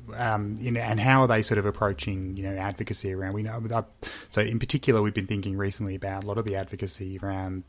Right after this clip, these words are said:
the, you know, red, red tape in the sector and regulation in the sector. I think, again, um, I'm really willing to be challenged, and I, I don't know that many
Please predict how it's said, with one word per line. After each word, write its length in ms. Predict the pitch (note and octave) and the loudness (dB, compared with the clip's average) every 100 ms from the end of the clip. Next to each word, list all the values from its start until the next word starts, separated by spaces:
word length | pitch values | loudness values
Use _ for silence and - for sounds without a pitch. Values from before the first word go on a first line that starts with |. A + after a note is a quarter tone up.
| - | -12
the, 100 | G2+ | -10
you 380 | G2 G2 G2+ G2+ | -6 -6 -6 -8
know, 200 | A2 G#2 | -6 2
red, 220 | G#2+ G#2 | 4 6
red 220 | G#2 F#2 | 4 2
tape 260 | C3 C3+ - | 2 0 0
in 80 | B2+ | -2
the 60 | |
sector 400 | - C3 - C3+ | 0 -4 0 0
and 100 | A2+ | 2
regulation 680 | G2+ F#2 F#2+ F#2 A2+ A2+ G#2 | 2 0 0 0 0 -2 -2
in 140 | G2+ G#2 | -4 -6
the 60 | |
sector. 460 | F#2 G#2 - A2 G#2 | -4 -6 -6 -6 -4
I 60 | |
think, 240 | G2+ G#2+ G2+ | -4 -4 -4
again, 420 | G2 G#2 G2+ G2+ - - - - - | -4 -2 -2 -4 -6 -12 -12 -16 -4
um, 460 | G#2 G2 F#2+ F#2+ A2 | 2 2 2 -2 0
I'm 160 | A2 G#2+ | 2 4
really 240 | G#2+ G2+ | 4 2
willing 180 | G2 G2 | 2 0
to 60 | F#2+ | -2
be 80 | F#2 | 0
challenged, 340 | A#2+ C#3+ D3 | 2 2 2
and 460 | G#2+ G2+ G2+ G#2 G#2 | 2 2 0 -2 0
I, 160 | G#2 G#2 | 0 0
I 120 | G#2+ | -4
don't 240 | A2+ A2 G#2 | -2 0 0
know 260 | G2+ A#2 | 2 2
that 220 | G#2+ G2+ G#2 | 0 -2 -4
many 400 | G#2 G#2+ G#2+ | -6 -6 -8